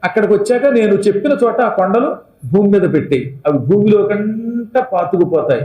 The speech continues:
అక్కడే ఇరుక్కుని ఉంటాయి. కలియుగాంతం వరకు ఆ కొండలు అక్కడే ఉంటాయి. ఆ కొండల మీద కొంతకాలం నేను ఉండి ప్రజలను అనుగ్రహిస్తాను.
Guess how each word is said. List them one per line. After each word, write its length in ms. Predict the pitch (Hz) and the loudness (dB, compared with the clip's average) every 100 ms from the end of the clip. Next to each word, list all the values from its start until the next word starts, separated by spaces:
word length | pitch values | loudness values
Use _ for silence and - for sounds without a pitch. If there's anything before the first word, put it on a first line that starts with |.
| - | -6
అక్కడే 320 | 139 - 190 208 | -10 -4 0 2
ఇరుక్కుని 460 | 175 196 170 202 | 2 0 -2 -2
ఉంటాయి. 340 | 156 120 113 - _ _ _ _ _ _ - | -2 -4 -10 -14 _ _ _ _ _ _ -4
కలియుగాంతం 720 | 139 170 202 220 233 - 214 | 0 2 2 0 0 0 0
వరకు 280 | 208 196 202 | 0 2 0
ఆ 100 | 170 | 0
కొండలు 320 | 151 160 180 | 0 0 -2
అక్కడే 260 | 160 175 175 | -2 -2 -2
ఉంటాయి. 400 | 143 151 180 208 _ _ - | -4 -4 -6 -6 _ _ -6
ఆ 100 | 139 | -6
కొండల 400 | - 131 156 180 | -4 -2 0 0
మీద 280 | 175 156 147 | 0 0 -2
కొంతకాలం 600 | 127 127 123 123 139 131 | -4 -4 -4 -2 -2 -2
నేను 220 | 127 127 | -2 -4
ఉండి 340 | 143 175 285 - _ - | -4 -4 -6 -12 _ -6
ప్రజలను 320 | 135 143 180 | -2 0 0
అనుగ్రహిస్తాను. 680 | 131 120 113 107 - - | -4 -4 -6 -6 -10 -12